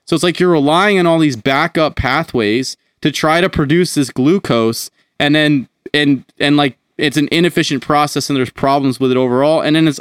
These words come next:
also the feature that you see in the diabetic state.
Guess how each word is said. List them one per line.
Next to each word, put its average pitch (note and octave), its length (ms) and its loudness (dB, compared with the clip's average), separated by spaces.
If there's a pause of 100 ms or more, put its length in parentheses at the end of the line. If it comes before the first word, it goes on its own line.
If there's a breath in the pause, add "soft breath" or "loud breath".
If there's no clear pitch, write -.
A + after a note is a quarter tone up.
also E3 380 2
the D3 100 0
feature E3+ 460 -2
that C#3 120 0
you C#3+ 100 0
see D3 280 0
in C#3+ 100 2
the C3 80 0
diabetic C3 540 0
state. - 420 -4